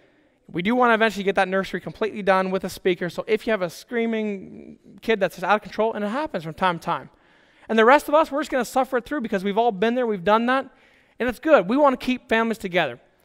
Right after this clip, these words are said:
Even though, but people have come here and they've literally said this with their own mouth. They've said, like, "You guys, it's a good church what you guys have here. It's a good start."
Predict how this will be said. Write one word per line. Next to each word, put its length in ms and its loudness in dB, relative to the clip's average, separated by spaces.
Even 200 0
though, 100 6
but 300 2
people 220 4
have 120 6
come 220 4
here 140 4
and 120 2
they've 140 -2
literally 240 6
said 320 2
this 200 -4
with 140 -4
their 160 0
own 320 4
mouth. 240 4
They've 160 -4
said, 200 4
like, 260 4
"You 120 2
guys, 360 6
it's 140 -6
a 20 -10
good 160 2
church 280 0
what 80 -4
you 80 0
guys 100 2
have 220 4
here. 100 0
It's 100 -6
a 40 -4
good 240 0
start." 460 4